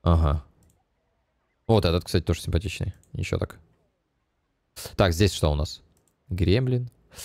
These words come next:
А, здесь у нас три дэ стили за боевого пропуска. Предлагаю вам оценить. Это три дэ стиль на Б З семьдесят пять.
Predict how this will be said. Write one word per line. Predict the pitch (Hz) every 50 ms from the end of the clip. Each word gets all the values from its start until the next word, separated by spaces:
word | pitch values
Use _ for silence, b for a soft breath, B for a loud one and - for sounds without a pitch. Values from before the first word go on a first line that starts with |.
| B
А, | B 117 117 98 80 -
здесь | - 85 80 104 127 - -
у | 113
нас | 110 110 - -
три | - 87
дэ | 80 80
стили | 76 - - 95 101 117 127 120 - -
за | 95 90
боевого | 80 78 76 73 76 82 87
пропуска. | - 80 78 - - - - - -
Предлагаю | - 80 82 80 80 82 92 98
вам | 95 92 90
оценить. | 90 - - 87 80 73 - - B B B B B B
Это | - 98 95 107 -
три | - 98
дэ | 80 87 82
стиль | - - 113 120 117 - -
на | 98 87 85 82 78
Б | 80 87 85
З | 92 90
семьдесят | - 85 80 78 78 - 82 76 -
пять. | 85 78 80 - -